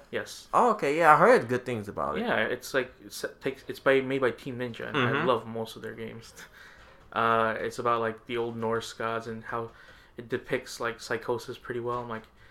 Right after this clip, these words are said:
Speaker 1: "Yeah, it's good. You gotta play with the headphones though, 'cause it does not work well with, like, speakers." <laughs>
Speaker 2: Mm-hmm.
Speaker 1: You know,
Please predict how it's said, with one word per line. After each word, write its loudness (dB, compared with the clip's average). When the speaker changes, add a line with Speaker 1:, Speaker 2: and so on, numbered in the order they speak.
Speaker 1:
"Yeah, 4
it's -6
good. 2
You -10
gotta 2
play 0
with 2
the -4
headphones -2
though, -4
'cause -14
it -8
does -4
not 0
work -4
well -2
with, -12
like, -10
speakers." -12
<laughs> -20
Speaker 2:
Mm-hmm. -6
Speaker 1:
You -8
know, -6